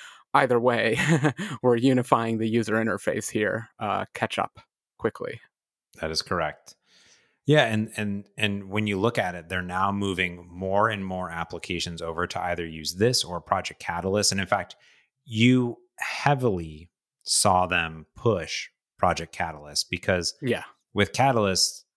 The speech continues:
Speaker 2: you get a bunch of other toolbars. And they made it a point. They ran Monument Valley, the game, and they said it looks, it looks great.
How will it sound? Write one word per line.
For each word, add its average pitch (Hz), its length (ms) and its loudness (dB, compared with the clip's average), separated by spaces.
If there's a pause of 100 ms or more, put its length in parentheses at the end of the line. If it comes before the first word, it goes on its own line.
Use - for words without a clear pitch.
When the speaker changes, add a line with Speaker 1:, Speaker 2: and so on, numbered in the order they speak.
Speaker 2:
you 104 280 -2
get 90 280 -2
a 95 60 -14
bunch 95 240 2
of 92 100 -4
other 85 160 -6
toolbars. 92 320 -2
And 92 100 -6
they 90 60 -6
made 95 200 0
it 87 60 -4
a 85 40 -6
point. 82 240 -8
They 90 120 -6
ran 90 480 -2 (380)
Monument 98 480 2
Valley, 85 420 -4
the 82 100 -16
game, 80 460 -6 (640)
and 117 100 0
they 104 40 6
said 98 140 4
it 92 60 0
looks, 95 380 -2
it 98 80 -4
looks 95 320 -2
great. 90 380 -4